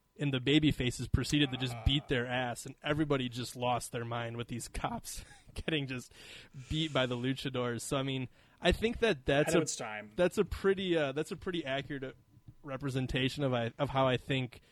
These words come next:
Speaker 1: people would react to this segment today. Uh, you know, nobody's looking at the cops as the good guys. Um, so, I mean,
Speaker 2: Nor should they.
Speaker 1: and, and I think that was a really, I mean, it was a fun,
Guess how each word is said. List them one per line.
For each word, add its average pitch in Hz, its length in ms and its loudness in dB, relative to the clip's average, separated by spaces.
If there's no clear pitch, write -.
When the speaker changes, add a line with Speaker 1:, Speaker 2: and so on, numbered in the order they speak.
Speaker 1:
people 147 180 8
would 143 100 8
react 120 440 0
to 131 100 -4
this 120 200 -2
segment 127 460 -4
today. 139 380 -2
Uh, 123 320 0
you 123 100 -2
know, 123 100 2
nobody's 151 360 4
looking 135 200 0
at 117 80 -4
the - 80 -14
cops 127 320 2
as 113 120 -6
the 117 80 -10
good 113 240 -10
guys. - 480 -14
Um, 110 440 -10
so, - 220 -2
I 135 100 4
mean, 127 180 -2
Speaker 2:
Nor 135 120 -2
should 123 260 -6
they. 104 180 -12
Speaker 1:
and, 156 80 4
and 190 160 2
I 220 60 6
think 226 220 2
that 185 100 6
was 156 160 6
a 151 60 0
really, 143 480 0
I 139 40 -8
mean, 127 360 -8
it - 60 -6
was 135 140 -2
a 135 60 0
fun, 147 560 0